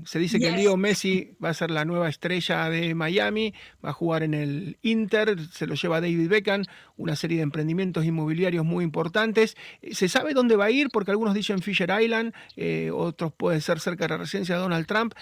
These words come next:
Speaker 1: ¿Se, se tiene una idea o todavía no se habla del tema?
Speaker 2: Bueno, no se ha hablado, hay, hay muchas versiones. Obviamente sí estamos convencidos de que se viene a vivir a Miami y creo que tomó la mejor decisión, <laughs>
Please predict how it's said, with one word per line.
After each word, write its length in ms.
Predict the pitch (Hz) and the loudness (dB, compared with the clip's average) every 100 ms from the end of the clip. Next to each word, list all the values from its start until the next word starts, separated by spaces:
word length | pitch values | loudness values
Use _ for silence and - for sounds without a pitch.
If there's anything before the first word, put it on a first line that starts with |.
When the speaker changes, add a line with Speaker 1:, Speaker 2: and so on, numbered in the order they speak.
| - - | -20 -6
Speaker 1:
¿Se, 180 | 180 | -4
se 140 | 160 165 | -2 -2
tiene 180 | 208 220 | 0 2
una 120 | 202 | 2
idea 200 | 226 269 | 4 4
o 60 | 220 | 4
todavía 300 | 185 180 170 | 2 2 0
no 80 | |
se 100 | 160 | 0
habla 140 | 156 151 | 0 0
del 100 | 139 | -2
tema? 240 | 143 143 - _ _ - | -6 -8 -14 _ _ -4
Speaker 2:
Bueno, 520 | 214 254 240 220 214 226 | 0 2 2 2 0 0
no 100 | 320 | 0
se 160 | 392 359 | 2 2
ha 60 | 269 | 2
hablado, 400 | 220 214 202 196 | 4 2 2 -2
hay, 160 | 208 220 226 | -8 -8 -6
hay 120 | 254 | -6
muchas 420 | 262 277 - 247 202 | -8 -8 -2 0 0
versiones. 760 | 208 196 - 214 196 180 160 - - | -4 -4 -2 0 0 -2 -10 -14 -10
Obviamente 600 | 220 233 233 247 254 254 | -2 0 2 2 0 -4
sí 380 | - 262 254 269 - | -6 -2 0 0 -4
estamos 440 | 190 214 208 220 | -2 0 0 0
convencidos 580 | - 208 202 196 233 233 | -6 -8 -8 -6 -4 -2
de 80 | 196 | -4
que 80 | 190 | -4
se 140 | 180 | -2
viene 180 | 185 196 | -2 0
a 40 | |
vivir 320 | 196 196 196 196 | 0 0 0 0
a 80 | |
Miami 460 | 190 185 202 226 233 | 0 0 0 0 -6
y 40 | |
creo 240 | - 196 190 | -4 -4 -4
que 80 | 190 | -6
tomó 240 | 190 196 | -8 -4
la 140 | 196 | -4
mejor 320 | 190 175 202 196 | -4 -4 -4 -2
decisión, 720 | 196 - 175 - 202 196 208 - - - - | -4 -4 -10 -4 -2 -2 -4 -8 -8 -6 -2
<laughs> 440 | 208 254 226 | 0 2 0